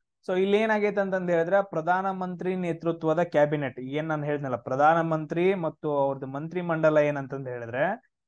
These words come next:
so ರಾಷ್ಟ್ರಪತಿ ಅವ್ರಿಗೆ ಏನಂತಂದ್ ಹೇಳಿದ್ರೆ ಸಲಹೆ ಕೊಡಾಕಿರತ್ತ ಆಡಳಿತದೊಳಗಡೆ. ಇದನ್ನ ಯಾವಾಗ ಸೇರಿಸ್ತಾರ ಅಂತಂದ್ ಹೇಳಿದ್ರೆ, so ನಲವತ್ತೆರಡನೇ ತಿದ್ದುಪಡಿ,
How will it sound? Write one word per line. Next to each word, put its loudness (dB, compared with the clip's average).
so 2
ರಾಷ್ಟ್ರಪತಿ 0
ಅವ್ರಿಗೆ -2
ಏನಂತಂದ್ -8
ಹೇಳಿದ್ರೆ 0
ಸಲಹೆ 2
ಕೊಡಾಕಿರತ್ತ -2
ಆಡಳಿತದೊಳಗಡೆ. -2
ಇದನ್ನ 0
ಯಾವಾಗ 4
ಸೇರಿಸ್ತಾರ -4
ಅಂತಂದ್ -10
ಹೇಳಿದ್ರೆ, -2
so -2
ನಲವತ್ತೆರಡನೇ 0
ತಿದ್ದುಪಡಿ, -6